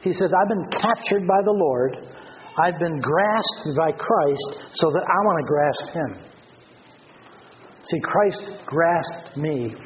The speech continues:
first. I didn't say, "Lord, I want you." He said, "Tim, I want you." So he grasped a hold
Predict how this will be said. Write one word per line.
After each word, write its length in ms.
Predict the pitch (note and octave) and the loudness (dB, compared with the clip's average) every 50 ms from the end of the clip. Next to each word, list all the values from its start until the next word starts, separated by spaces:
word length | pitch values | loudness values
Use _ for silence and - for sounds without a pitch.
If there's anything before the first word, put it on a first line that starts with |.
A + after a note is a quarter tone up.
| - - | -10 -4
first. 480 | - - A#2 - - - - - - - - - - - - - - - - - - - - - - - - - - - - - - | -2 -2 -2 -2 -4 -6 -6 -6 -8 -10 -12 -14 -14 -16 -16 -18 -18 -18 -20 -20 -20 -20 -20 -20 -20 -20 -20 -20 -20 -20 -20 -10 -4
I 140 | C3 D#3+ F3 | 0 0 2
didn't 220 | F3 F3+ D3+ C#3 | 2 0 -2 -2
say, 180 | B2 - E3 D3 | 0 0 0 0
"Lord, 320 | C#3+ C#3+ D3+ D#3 D#3 D#3+ | 2 2 2 2 2 0
I 160 | D#3 D3+ D#3 D#3 | 0 0 0 0
want 380 | C#3+ C#3+ D3 C#3+ C3+ - - | 2 0 0 -2 -2 -4 -6
you." 120 | A#2 F#2+ - - - - - - - - - | -8 -8 -10 -14 -18 -20 -20 -20 -20 -16 -8
He 140 | - D#3 D#3 | -4 -4 -4
said, 520 | - - D#3 C#3 C3+ B2 G#2+ - - - - - - - - | -2 0 0 0 0 0 -4 -8 -16 -18 -20 -20 -20 -20 -12
"Tim, 160 | - - D3 B2+ A2+ | -8 -6 -4 -4 -4
I 100 | A2 A#2 A#2+ A2 | -4 -4 -4 -4
want 220 | A#2+ A2 G#2 F#2 | -4 -6 -8 -8
you." 240 | G2+ A#2+ C3+ A2+ F#2+ - - - - - - - - - - - - - - - - - - - - - - - - - - - - - - - - - - - - - - - - - - | -4 -4 -4 -4 -4 -8 -16 -20 -20 -20 -20 -20 -20 -20 -20 -20 -20 -20 -20 -20 -20 -20 -20 -20 -20 -20 -20 -20 -20 -20 -20 -20 -20 -20 -20 -20 -20 -20 -20 -20 -20 -20 -20 -20 -20 -16 -8
So 140 | - C#3+ | -6 -4
he 120 | B2 C#3+ F3+ | -2 -2 -2
grasped 440 | - C#3 D#3+ D#3+ D#3+ D3+ - - - | -2 0 0 2 2 0 -2 -4 -6
a 40 | A#2 | -2
hold 280 | A#2 D3 E3 E3 C3+ | 0 0 0 0 -2